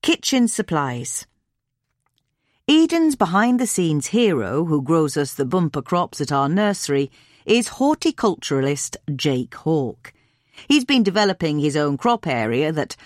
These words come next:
after discussions with our chefs, delivers our kitchens exactly what they need. In twenty seventeen, he supplied more than three thousand kilograms of tomatoes,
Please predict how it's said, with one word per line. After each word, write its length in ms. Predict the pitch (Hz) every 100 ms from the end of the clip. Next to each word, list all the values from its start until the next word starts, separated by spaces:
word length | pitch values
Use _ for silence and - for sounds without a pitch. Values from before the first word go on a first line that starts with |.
| - -
after 300 | 247 - 190
discussions 680 | 156 - 165 135 170 185 151
with 140 | 135
our 180 | 135 135
chefs, 580 | - 247 185 - - - - _
delivers 400 | 196 240 269 262
our 180 | 233 214
kitchens 600 | - 190 - 165 165 160
exactly 640 | 196 190 127 143 - 165 156
what 220 | 120 -
they 160 | 127
need. 440 | 135 156 147 120 - _ _ _ _ _ _ _ _ -
In 200 | 233 240
twenty 400 | - 302 311 320
seventeen, 760 | - 226 196 - 165 131 117 - -
he 220 | - 269
supplied 680 | 262 269 - 190 151 139 135
more 220 | 170 170
than 180 | 185 185
three 460 | - 226 277 294
thousand 580 | 269 226 196 175 160 156
kilograms 580 | - 226 165 147 135 131
of 120 | 127
tomatoes, 840 | - 156 220 233 247 247 262 247